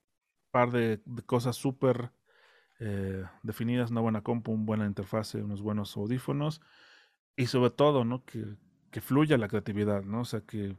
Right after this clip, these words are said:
si te compraste un pedal y lo conectas directo y empiezas a trabajar con los plugins, con ese pedal y que fluya,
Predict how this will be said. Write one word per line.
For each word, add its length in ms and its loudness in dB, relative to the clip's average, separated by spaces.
si 100 -18
te 100 -6
compraste 400 2
un 80 -2
pedal 340 4
y 40 2
lo 80 0
conectas 400 -2
directo 380 0
y 60 -2
empiezas 440 -6
a 80 -8
trabajar 380 -2
con 120 -2
los 140 -4
plugins, 520 0
con 200 -6
ese 180 -4
pedal 460 4
y 80 -4
que 100 -8
fluya, 420 2